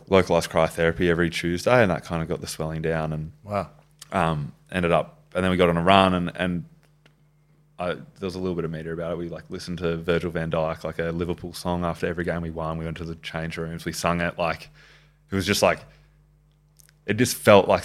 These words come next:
Speaker 1: it didn't even, it felt like something was building, but we were just enjoying it. We knew what made us a good team. We had three things that made us a good team, and <clears throat> we, uh, it was just awesome. And we just, like, kept winning.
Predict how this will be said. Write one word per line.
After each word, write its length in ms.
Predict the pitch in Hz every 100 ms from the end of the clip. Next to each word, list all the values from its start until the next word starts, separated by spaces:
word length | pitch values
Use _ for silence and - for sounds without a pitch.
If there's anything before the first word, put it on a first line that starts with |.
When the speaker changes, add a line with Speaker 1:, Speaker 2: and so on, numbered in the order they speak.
| -
Speaker 1:
it 80 | 131
didn't 160 | 143
even, 220 | 127 107 104
it 140 | 101
felt 220 | - 127
like 80 | 113
something 120 | 107
was 80 | 92
building, 240 | 92 85
but 120 | 80 82
we 100 | 90
were 80 |
just 180 | 82 -
enjoying 460 | 76 71 73 76 76
it. 100 | 67
We 80 | 87
knew 200 | 95 101
what 120 | 90
made 140 | 90
us 140 | 87 92
a 40 |
good 160 | 85 82
team. 320 | 87 82 85
We 80 | 82
had 100 | 76
three 240 | - 98
things 340 | 90 87 87 82
that 120 | 78
made 120 | 85
us 140 | 80 82
a 20 |
good 200 | 90 -
team, 500 | 92 87 87 85 82 _ _ _ _ _ _ _
and 220 | - - - -
<clears throat> 100 | -
we, 200 | 92 92
uh, 180 | 87 80
it 60 | - - - _ _ _ _ _ 95
was 80 |
just 80 | 87
awesome. 320 | 80 82 76 - -
And 120 | 90 90
we 60 |
just, 160 | 87 90
like, 160 | 78 - - _ _ _ _ _ _ _ -
kept 200 | - -
winning. 260 | 82 101